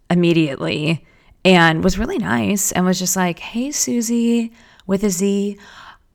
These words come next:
Um, "we got here, everything looks great. The only thing is that it really smells very strongly of cigarette smoke. Like, I thought this was a non-smoking cabin." And she wrote back,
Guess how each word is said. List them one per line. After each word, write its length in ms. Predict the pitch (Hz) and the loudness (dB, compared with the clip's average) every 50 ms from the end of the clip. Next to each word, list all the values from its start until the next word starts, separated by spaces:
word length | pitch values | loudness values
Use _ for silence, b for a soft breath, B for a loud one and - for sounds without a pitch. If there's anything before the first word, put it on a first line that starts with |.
| - | 0
Um, 640 | 208 202 202 196 196 190 190 180 175 175 170 - - - | 4 6 6 6 6 6 4 2 0 -2 -4 -6 -10 -4
"we 180 | - 185 185 | -2 -2 0
got 280 | 185 226 233 240 247 240 | 2 2 2 2 2 2
here, 680 | 233 - 240 240 233 226 220 220 220 214 208 - - - - | -2 -4 -2 -2 0 0 0 0 0 0 -2 -4 -6 -4 -4
everything 460 | 185 185 196 190 185 208 190 190 185 | -4 -2 -2 -4 -4 -2 -2 -2 -2
looks 200 | 175 - - - | -2 -4 -6 -12
great. 340 | - - 202 208 214 202 - | -8 -6 -4 -4 -4 -4 -4
The 160 | 170 - - - | -8 -6 -4 -6
only 320 | 226 285 370 440 453 403 | -6 -6 -6 -8 -10 -10
thing 480 | - - 269 277 226 170 160 156 160 - | -8 -8 -6 -4 -2 -2 -4 -4 -6 -6
is 180 | - 147 - - | -8 -8 -4 -2
that 280 | 170 165 160 160 - B B B B B B B - | 0 0 0 -2 -4 B B B B B B B 2
it 180 | 196 190 190 - 170 156 - - | 2 2 2 2 -2 6 6 8
really 640 | - 311 370 381 370 330 320 302 277 254 - - - | 8 8 4 4 4 2 2 2 2 0 -2 -4 0
smells 560 | - - - 190 190 190 185 180 170 165 139 | 0 0 2 2 2 2 2 2 0 -2 -6
very 500 | 143 139 139 139 180 175 175 170 165 156 | -10 -14 -8 -4 -2 0 0 0 -2 -4
strongly 560 | - - 165 147 143 151 - - 160 - - | -6 -6 -8 -10 -8 -10 -10 -10 -10 -8 -6
of 120 | - 156 | -6 -4
cigarette 460 | - - 160 156 156 156 - 175 - - | -2 -4 -4 -4 -2 -2 -4 -4 -4 -6
smoke. 500 | - - 76 60 - - - - - - _ _ _ - _ _ _ _ _ _ _ - | -8 -6 -6 -8 -8 -10 -14 -18 -20 -20 _ _ _ -20 _ _ _ _ _ _ _ -2
Like, 460 | - 185 180 170 170 165 - - - _ _ _ _ - | 0 4 4 4 4 2 -2 -6 -20 _ _ _ _ -2
I 120 | 165 170 | 0 0
thought 220 | 180 - 196 190 190 | 2 2 2 2 2
this 120 | 220 190 | 0 -2
was 160 | 208 190 175 | -2 -2 0
a 60 | 190 175 | 0 0
non-smoking 600 | 165 160 160 160 - - 160 156 - 151 151 156 | 0 0 -2 -2 -4 -6 -8 -8 -6 -10 -12 -6
cabin." 560 | - 139 101 113 - 69 - - - - 151 B B B B B B B B B B B _ - | -4 -2 -2 -2 -2 -4 -6 -6 -6 -10 -14 B B B B B B B B B B B _ -2
And 460 | 190 196 185 180 170 165 160 - - | 0 2 2 2 0 -2 -4 -8 -6
she 200 | - - - 196 | -4 -2 -2 0
wrote 240 | 180 214 226 240 - | 0 2 0 2 2
back, 540 | 208 185 180 170 170 170 - - - - | 4 4 6 6 4 2 0 -6 -20 -20